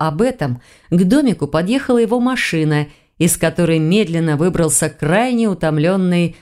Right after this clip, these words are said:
дальней дорогой Нев. Всё же в словах Вани он не мог не признать долю правды.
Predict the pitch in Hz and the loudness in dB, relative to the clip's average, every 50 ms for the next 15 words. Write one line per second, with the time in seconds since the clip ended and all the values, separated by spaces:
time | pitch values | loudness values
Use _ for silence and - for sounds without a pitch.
0 | _ _ - 147 131 151 165 175 175 170 160 151 135 123 143 139 143 147 147 143 | _ _ -4 0 0 0 0 0 0 0 0 0 -2 -2 -2 0 0 0 0 0
1 | 151 143 113 - 139 151 147 135 - - - - _ _ _ _ _ _ _ _ | 0 0 0 0 0 2 2 0 0 -4 -10 -16 _ _ _ _ _ _ _ _
2 | _ _ _ _ _ _ _ - - 185 180 156 151 170 160 - - 170 165 165 | _ _ _ _ _ _ _ -4 0 0 0 0 0 -2 -2 0 0 0 0 0
3 | 165 165 156 - 151 160 170 170 165 160 156 151 156 - _ _ _ - 165 170 | 0 -2 -4 -4 -4 -2 -2 0 0 -2 -2 -4 -8 -12 _ _ _ 0 2 4
4 | 170 175 180 180 190 185 - - - 147 139 139 147 156 - - 147 143 135 139 | 4 4 4 4 2 0 0 -2 -2 -2 0 0 0 -2 0 0 0 0 0 0
5 | 135 170 165 147 135 127 - - 143 131 127 123 - - - | 0 0 0 0 -2 -4 -4 -4 -4 -4 -4 -6 -10 -12 -14